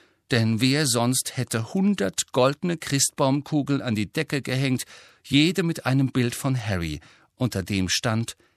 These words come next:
„Harry Christmas.“ Harry war gerade dabei, die letzten Kugeln abzuhängen,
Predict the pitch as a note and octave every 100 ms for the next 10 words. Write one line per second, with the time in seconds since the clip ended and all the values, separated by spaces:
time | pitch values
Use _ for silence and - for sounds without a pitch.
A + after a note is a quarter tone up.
0 | _ _ - B2+ A#2 A2+ A#2+ - A2 F2
1 | - E2+ - - - _ _ _ _ _
2 | _ _ _ _ _ _ _ _ - A2
3 | G2 F2 F2 F2+ E2+ F2 A2 G#2 F2+ F2+
4 | G2 G2 F#2+ F#2+ A2 - - A#2+ G#2+ -
5 | B2 G#2 G2+ - B2+ - B2+ A2+ G#2+